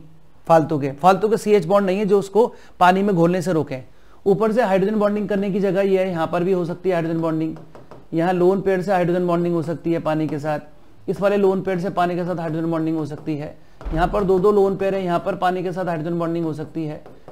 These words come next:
एचओएच हो सकता है, यहाँ पर हो सकता है, एचओएच हो सकता है, यहाँ पर हो सकता है, ऐसे करके बहुत सारी जगह हाइड्रोजन बॉन्डिंग है, मस्त घुलेगा एकदम शानदार वाला। और कहाँ पर हो सकता है आइए देखते हैं, ये अच्छा घुलेगा,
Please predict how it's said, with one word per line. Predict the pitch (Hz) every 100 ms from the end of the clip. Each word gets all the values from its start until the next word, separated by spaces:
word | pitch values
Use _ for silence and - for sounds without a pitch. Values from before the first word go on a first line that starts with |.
| -
एचओएच | 151 160 170 165
हो | 156
सकता | 160 160 165
है, | 160
यहाँ | 160
पर | 160 196
हो | 170
सकता | 175 170 156
है, | 160 160
एचओएच | 160 170 160 160
हो |
सकता | 156 160 -
है, | 160 - - - - - - - -
यहाँ | 160 170 190
पर | 214
हो | 208
सकता | 190 196 180
है, | - - -
ऐसे | 165 170 185
करके | 160 156 151
बहुत | 165 233
सारी | 226 226
जगह | 208 190 202
हाइड्रोजन | 180 185 185
बॉन्डिंग | 170 165 170
है, |
मस्त | 160 214 220
घुलेगा | 180 185 180
एकदम | 175 160
शानदार | 156 147 135 131
वाला। | 123 165 - - - - - - - - - - - - - - - - - - - - - - - - -
और | 208 240
कहाँ | 220 214
पर | 220
हो | 214
सकता | 214 - 208
है |
आइए | 185 185
देखते | 165 - 190
हैं, | 156 - - - - - - - - - - - - - - - - - - -
ये | 196
अच्छा | 196 202
घुलेगा, | 190 175 180 208